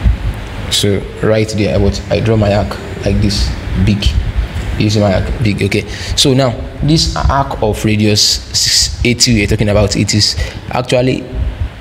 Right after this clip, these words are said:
internal to this arc here. It is internal to this arc here. So that's going to be eighty minus ten. Eighty minus ten is what? Is seventy. So with my compass, I measure radius what? Radius seventy.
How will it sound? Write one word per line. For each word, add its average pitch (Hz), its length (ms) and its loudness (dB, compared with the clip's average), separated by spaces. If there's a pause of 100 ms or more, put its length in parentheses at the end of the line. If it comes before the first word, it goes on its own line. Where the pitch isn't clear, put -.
(160)
internal 107 500 0 (1120)
to 104 80 4
this 104 240 2
arc 101 200 -2
here. 98 140 0
It 104 140 0
is 101 140 2
internal 104 400 2
to 98 100 0
this 104 180 0
arc 98 200 -2
here. 101 160 -2 (260)
So - 80 4
that's 123 240 0
going 117 140 2
to 107 100 2
be 98 140 2 (240)
eighty 156 580 2
minus 104 400 -2
ten. 104 240 0 (320)
Eighty 131 300 2
minus 101 300 4
ten 113 160 4
is 104 120 2
what? - 240 0
Is 101 160 0
seventy. 110 460 2 (340)
So - 80 4
with 101 120 2
my 185 100 2
compass, 107 420 2
I 113 140 2
measure 107 260 2
radius 98 360 2
what? 101 260 2
Radius 98 340 2
seventy. 101 540 2